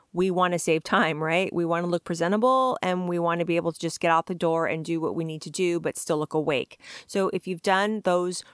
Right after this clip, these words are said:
really, really easy things like the cold, the eye drops, taking care of your brows, what else can you do really quick with your skin? Well,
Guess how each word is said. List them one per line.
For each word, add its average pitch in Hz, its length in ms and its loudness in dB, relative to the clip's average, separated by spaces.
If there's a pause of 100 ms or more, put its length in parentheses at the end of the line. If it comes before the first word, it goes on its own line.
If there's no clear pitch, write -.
(140)
really, 220 420 0
really 240 380 -2
easy 208 260 2
things 180 540 0
like 143 160 -6
the - 80 -8
cold, 196 640 -2 (320)
the - 180 -4
eye 175 160 4
drops, 175 600 0 (480)
taking 214 340 2
care 208 180 0
of 196 100 -2
your 208 140 0
brows, 170 500 2
what 185 160 0
else 202 200 0
can - 160 0
you 180 120 0
do 165 240 0
really 160 220 -2
quick - 420 -2 (360)
with 175 260 -2
your 156 100 0
skin? - 540 -4
Well, 214 460 2